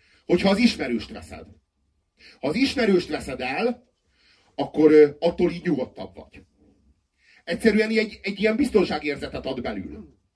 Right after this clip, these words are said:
Ha nem az ismerőst veszed el, hanem egy másikat, hanem egy tök ismeretlent a sok közül, azzal fokozod a szorongásodat. Mert úgy tolod tovább a bevásárlókocsit, hogy bassza meg.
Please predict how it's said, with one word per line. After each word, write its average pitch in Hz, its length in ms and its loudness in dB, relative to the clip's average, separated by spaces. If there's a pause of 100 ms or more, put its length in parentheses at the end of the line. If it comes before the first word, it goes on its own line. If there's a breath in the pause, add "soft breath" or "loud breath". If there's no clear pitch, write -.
(360 loud breath)
Ha 147 120 2
nem 294 160 0
az 254 120 2
ismerőst 139 520 -8
veszed 113 300 -12
el, 107 320 -10 (680 soft breath)
hanem 147 180 -4
egy 147 140 -4
másikat, 143 600 -4
hanem 151 160 -6
egy - 120 -8
tök 302 180 4
ismeretlent 143 580 -6
a 139 40 -6
sok 131 200 -4
közül, 143 520 0 (260 soft breath)
azzal 170 360 0
fokozod 226 440 4
a 180 60 -4
szorongásodat. 143 840 -4 (300 loud breath)
Mert 214 200 -8
úgy 277 160 6
tolod 190 280 4
tovább 190 280 -2
a 147 80 -6
bevásárlókocsit, 143 1120 -6 (360)
hogy 107 200 -8
bassza 110 360 -10
meg. - 260 -20